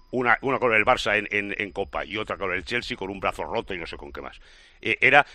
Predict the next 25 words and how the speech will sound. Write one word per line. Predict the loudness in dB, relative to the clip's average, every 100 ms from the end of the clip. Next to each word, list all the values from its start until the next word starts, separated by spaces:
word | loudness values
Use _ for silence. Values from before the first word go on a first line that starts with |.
| -2
el, | 0 0
el, | -2 -6 -6
lo | -2
que | 0
es, | 0
lo | -2
que | -2
se | 0
dice | 2 4
del | 4 4
Madrid | 2 2 -2
y |
todas | -2 -2
estas | -4
cosas | -4 -2 -2
modernas | -2 2 2 2 -2
de | -2
hasta | -4
el | -6
final, | -6 2 4 6
vamos, | 4 2 0
Real, | 2 2 2
eso | -2 -2
es | -6
Pirri. | -10 -14